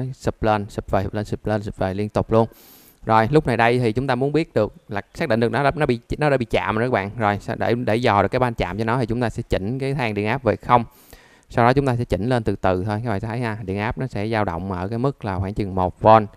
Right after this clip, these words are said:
Và bắt đầu kim dòng nó bắt đầu nó lên, có nghĩa là nó đang bị chạm áp ở cái áp một V là bắt đầu nó bị chạm rồi đó. Lúc này các bạn sẽ rờ xem nó nóng cái con I C nào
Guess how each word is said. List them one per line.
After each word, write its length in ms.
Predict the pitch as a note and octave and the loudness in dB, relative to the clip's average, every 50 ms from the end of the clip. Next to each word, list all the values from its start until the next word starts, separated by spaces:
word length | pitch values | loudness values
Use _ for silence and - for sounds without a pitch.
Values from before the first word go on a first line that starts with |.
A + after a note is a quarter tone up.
| _ _ _ _ _ _ _ _ _ _ - | _ _ _ _ _ _ _ _ _ _ -4
Và 120 | G2+ G2 | 0 0
bắt 80 | G2 A2 | 2 4
đầu 120 | A#2+ A2 | 4 2
kim 180 | G2+ - A#2 A2 | 2 0 0 0
dòng 160 | A2+ G#2 F#2 | 0 0 0
nó 80 | F#2+ G#2 | 0 0
bắt 60 | B2 | 0
đầu 100 | A#2 G2 | 0 2
nó 80 | G#2 A#2 | 2 4
lên, 280 | A#2+ B2 A#2+ A2+ A2 G2+ - - - | 6 6 6 6 4 0 -6 -10 -6
có 100 | - C3 | -4 -2
nghĩa 140 | A#2 G#2 A#2 | -2 0 0
là 140 | B2 A2+ | 0 0
nó 160 | G2 G#2 A#2 B2 | 0 -2 -2 -2
đang 220 | B2 A#2+ A#2 G#2+ | -2 -4 -4 -4
bị 100 | G2 G2 | -4 -4
chạm 260 | - - F2+ F2+ G2 | -4 -6 -6 -6 -6
áp 220 | - A2+ B2+ D3+ - | -6 -4 -4 -4 -2
ở 180 | - G2 G2 | -2 -2 -2
cái 120 | G2+ - B2 | 0 -2 -2
áp 120 | C#3 C#3 | -2 0
một 200 | A2+ F#2 F2 - | -2 -2 0 2
V 40 | A2+ | 2
là 200 | G#2+ G#2+ G2 F#2+ | 2 2 2 0
bắt 60 | F#2 | -2
đầu 100 | A2 G2 | -2 -2
nó 60 | G2 | -2
bị 100 | G2+ G#2+ | -4 -6
chạm 280 | - - F#2 E2+ F2 F#2+ | -6 -6 -6 -6 -4 -4
rồi 80 | G2 | -2
đó. 180 | G2 G2+ A#2 B2 | 0 0 -2 0
Lúc 160 | B2+ C3 B2+ - | -2 -4 -4 -2
này 120 | G#2+ F#2+ | -4 -4
các 80 | G#2 A2+ | -4 -4
bạn 140 | G2+ F#2+ | -6 -6
sẽ 220 | F2+ - G2+ G2+ G#2+ G#2+ | -6 -6 -6 -6 -2 0
rờ 260 | G#2+ G2+ G2 F2+ F#2 | 2 4 4 2 2
xem 160 | - G#2+ G#2 | -2 -4 -6
nó 80 | G#2+ A2 | -4 -4
nóng 220 | A2+ A2 A#2 C3+ | -4 -6 -6 -6
cái 80 | C#3 - | -4 -2
con 140 | - G#2+ | 0 0
I 60 | G#2+ G#2+ | 0 -2
C 200 | - A2 G#2 G2+ | -2 -2 -2 -2
nào 260 | G2+ G2 F#2 F2 | -2 -2 -2 -2